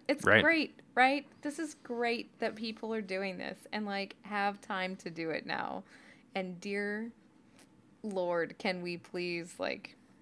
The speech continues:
Speaker 1: keep it up with this? This is the best thing that's happened to Earth, is this <laughs> covid thing,
Speaker 2: <laughs>
Speaker 1: in terms of, you know, like, people
Speaker 2: Send your hate mails. <laughs>
Speaker 1: Yep, sorry. <laughs>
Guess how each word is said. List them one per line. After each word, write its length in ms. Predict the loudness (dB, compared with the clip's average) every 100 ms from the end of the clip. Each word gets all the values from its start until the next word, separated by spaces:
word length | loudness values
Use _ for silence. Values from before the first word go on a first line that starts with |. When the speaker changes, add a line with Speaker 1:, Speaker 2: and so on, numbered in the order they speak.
| -20 -20 -20 -20 -20 -20 -8
Speaker 1:
keep 240 | -4 0
it 40 | 0
up 160 | 0
with 140 | -2 -10
this? 220 | -10 -10
This 120 | -6 -2
is 120 | -2
the 80 | 2
best 280 | 2 2
thing 100 | -2
that's 140 | -4 0
happened 300 | 0 0 -8
to 40 |
Earth, 320 | -8 -8 -10 -12
is 160 | -12 -8
this 380 | -6 -4 -4 -6 -12 -20 -20
<laughs> 380 | -20 -20 -20 -4
covid 320 | 0 0 0
thing, 340 | 0 6 8 8
Speaker 2:
<laughs> 80 |
Speaker 1:
in 160 | 6 6
terms 460 | 6 6 6 6 6
of, 260 | 6 4
you 140 | 4 4
know, 180 | 6 2 2
like, 440 | 4 4 2 -2 -4 -6 -4 -4 -6 -8 2
people 300 | 4 6 10
Speaker 2:
Send 220 | 12 12
your 80 | 12
hate 220 | 12 12
mails. 360 | 12 12 12
<laughs> 20 | 12
Speaker 1:
Yep, 320 | 12 12 12
sorry. 500 | 6 8 10 8 6 2 8
<laughs> 80 | 8